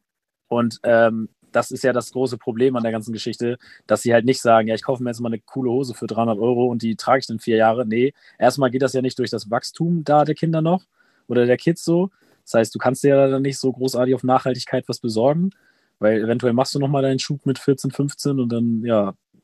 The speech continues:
guckst du doof aus der Wäsche, im wahrsten Sinne des Wortes. Ähm, aber wie gesagt, ich glaub halt eher, die würden dann trotzdem, wenn die durchs Zeitung austragen oder sonst irgendwas oder von Mama und Papa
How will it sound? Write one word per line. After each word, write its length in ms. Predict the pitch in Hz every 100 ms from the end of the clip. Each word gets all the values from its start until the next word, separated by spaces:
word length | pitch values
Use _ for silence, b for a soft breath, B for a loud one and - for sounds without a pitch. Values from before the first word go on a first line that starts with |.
| _ - _ 202
guckst 240 | - 127 131
du 60 |
doof 200 | 123 123
aus 140 | 120 -
der 100 | 110
Wäsche, 380 | 127 175 190 -
im 140 | 139
wahrsten 300 | 139 143 143
Sinne 120 | 147
des 140 | 160 135
Wortes. 540 | 139 147 170 190 - B B B B B B B B -
Ähm, 440 | 117 120 120 120 -
aber 640 | 120 123 120 120 120 117 - _ _ _ _ _ _ -
wie 120 | 120
gesagt, 480 | 117 120 - - - _ _ _
ich 140 | - -
glaub 220 | 120 120
halt 100 | 120
eher, 280 | 120 123 117
die 180 | 117 120
würden 180 | 120
dann 160 | 117 117
trotzdem, 500 | - - 113 107 101
wenn 120 | 110
die 120 | 110 - -
durchs 200 | 113 -
Zeitung 300 | 135 135 123
austragen 460 | 120 - 123 120
oder 100 | 113
sonst 260 | 117 147 -
irgendwas 300 | 120 117 110
oder 160 | 113
von 180 | - 113
Mama 220 | 117 120
und 80 | 113
Papa 380 | 135 131 120